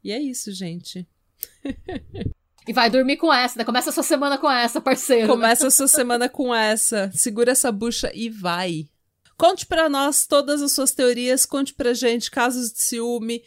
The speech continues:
Speaker 1: conta pra gente coisas loucas que você já fez por ciúme. É, vamos normalizar dizer que a gente também ficou louca um dia.
Speaker 2: A gente faz
Speaker 1: A
Speaker 2: merda.
Speaker 1: gente
Speaker 2: O
Speaker 1: faz
Speaker 2: importante é saber que a gente
Speaker 1: merda.
Speaker 2: fez merda e
Speaker 1: É,
Speaker 2: consertar. Todo mundo faz
Speaker 1: exatamente.
Speaker 2: merda.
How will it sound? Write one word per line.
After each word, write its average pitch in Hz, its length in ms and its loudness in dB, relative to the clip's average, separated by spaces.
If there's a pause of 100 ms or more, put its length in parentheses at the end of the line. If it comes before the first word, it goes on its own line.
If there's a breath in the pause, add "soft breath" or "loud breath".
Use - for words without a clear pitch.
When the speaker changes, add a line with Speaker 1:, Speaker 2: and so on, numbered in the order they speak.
(280 soft breath)
Speaker 1:
conta 262 300 -2
pra 247 240 0
gente 220 1080 -4
coisas 233 400 2
loucas 240 460 2
que - 100 -10
você 254 320 2
já 403 140 -6
fez 214 220 -2
por 208 100 -6
ciúme. 170 560 -4 (460 soft breath)
É, 190 400 0
vamos 233 340 -4
normalizar 254 840 -2
dizer 240 380 0
que 302 100 -6
a 294 60 0
gente 277 240 -2
também 349 300 -2
ficou 381 300 -4
louca 190 340 -6
um 190 120 -6
dia. 170 480 -4 (600)
Speaker 2:
A 285 100 -6
gente 339 240 -4
faz 381 220 -2
Speaker 1:
A 330 40 -2
Speaker 2:
merda. 240 280 2
Speaker 1:
gente 208 140 -2
Speaker 2:
O 220 40 -4
Speaker 1:
faz 453 200 0
Speaker 2:
importante 480 200 -4
é 359 120 0
saber 254 160 -2
que - 40 -2
a 302 40 0
gente 190 160 0
Speaker 1:
merda. - 40 -2
Speaker 2:
fez 262 140 -4
merda 233 300 -2
e - 40 -4
Speaker 1:
É, 381 40 -6
Speaker 2:
consertar. 311 640 -2
Todo 349 200 -4
mundo 339 220 -4
faz 226 160 -4
Speaker 1:
exatamente. 185 240 -4
Speaker 2:
merda. 180 260 -12